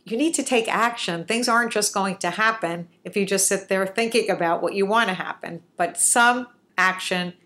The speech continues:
is better than perfect. The key is, again, just taking some action.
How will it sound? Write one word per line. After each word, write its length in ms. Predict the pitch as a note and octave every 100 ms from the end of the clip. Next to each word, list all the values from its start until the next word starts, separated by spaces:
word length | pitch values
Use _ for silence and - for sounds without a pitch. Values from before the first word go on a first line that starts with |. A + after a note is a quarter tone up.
| _
is 160 | F#3 D#3+
better 400 | - E3+ F3 E3+
than 180 | E3+ D#3+
perfect. 500 | E3 D#3 - - -
The 80 |
key 280 | - G3 F#3
is, 140 | F3+ F3
again, 380 | F3 E3 D#3+ - _ -
just 220 | E3+ -
taking 360 | E3 D3+ E3 D#3
some 240 | - E3
action. 540 | E3+ E3 - - -